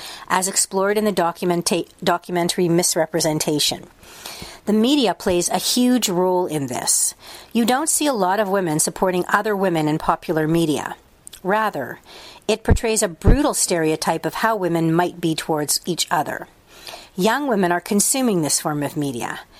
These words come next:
They may enter into the workplace thinking this is how things are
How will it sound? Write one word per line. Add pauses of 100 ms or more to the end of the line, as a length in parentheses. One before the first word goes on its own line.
(320)
They
may
enter
into
the
workplace
thinking
this
is
how
things
are